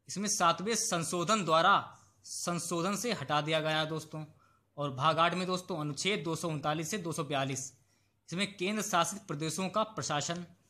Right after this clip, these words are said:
और भाग नौ में दोस्तों, अनुच्छेद दो सौ तैंतालीस से दो सौ तैंतालीस ओ, इसमें दोस्तों पंचायतें आ जाती हैं दोस्तों। और भाग नौ में दोस्तों, अनुच्छेद दो सौ तैंतालीस पी से जे, जेड जी,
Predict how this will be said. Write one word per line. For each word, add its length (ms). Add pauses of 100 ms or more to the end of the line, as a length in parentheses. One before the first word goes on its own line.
(380)
और 120
भाग 280
नौ 180
में 100
दोस्तों, 340
अनुच्छेद 500
दो 120
सौ 120
तैंतालीस 400
से 120
दो 160
सौ 100
तैंतालीस 540
ओ, 200 (640)
इसमें 200
दोस्तों 180
पंचायतें 500
आ 180
जाती 280
हैं 100
दोस्तों। 360 (1160)
और 160
भाग 240
नौ 180
में 120
दोस्तों, 300
अनुच्छेद 560
दो 80
सौ 140
तैंतालीस 540 (640)
पी 140
से 140
जे, 760 (300)
जेड 240
जी, 300